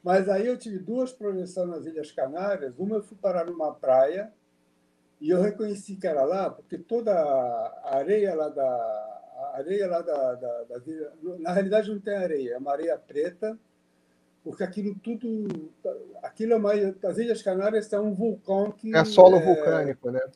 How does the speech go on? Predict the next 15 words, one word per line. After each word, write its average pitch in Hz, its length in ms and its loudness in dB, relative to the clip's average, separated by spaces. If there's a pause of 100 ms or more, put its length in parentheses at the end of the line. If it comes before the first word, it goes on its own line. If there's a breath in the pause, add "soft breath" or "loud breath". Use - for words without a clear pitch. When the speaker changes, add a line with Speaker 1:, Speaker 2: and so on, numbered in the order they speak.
Speaker 1:
solo 220 460 6
vulcânico, 165 580 -4
então 196 160 -8
é 196 60 -6
tudo 233 200 -14
preto. 190 540 -6 (400)
E 160 80 -10
a 170 60 -10
pedrinha, 190 680 -6 (640)
pedrinhas 190 340 -4
de 202 80 -6
basalto, 175 640 0
né? 151 320 -12
Quer 156 80 -10
dizer, 127 480 -10